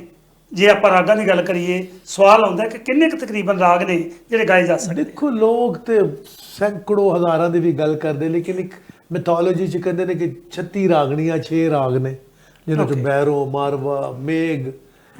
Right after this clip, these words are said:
Speaker 2: ਇਸ ਤਰ੍ਹਾਂ ਬਹੁਤ ਸੀ ਰਾਗ ਨੇ। ਲੇਕਿਨ ਲੋਕਾਂ ਨੇ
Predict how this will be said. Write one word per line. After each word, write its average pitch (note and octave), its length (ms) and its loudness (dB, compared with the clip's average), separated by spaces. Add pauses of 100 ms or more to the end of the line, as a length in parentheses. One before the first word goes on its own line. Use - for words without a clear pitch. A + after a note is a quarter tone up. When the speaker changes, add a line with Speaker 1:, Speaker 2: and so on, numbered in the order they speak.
(160)
Speaker 2:
ਇਸ F#3+ 80 -2
ਤਰ੍ਹਾਂ G#3 180 0
ਬਹੁਤ G3+ 200 2
ਸੀ G3+ 120 0
ਰਾਗ E3 120 2
ਨੇ। D#3 60 -2
ਲੇਕਿਨ B3+ 360 0 (680)
ਲੋਕਾਂ G#3+ 340 4
ਨੇ B3+ 360 0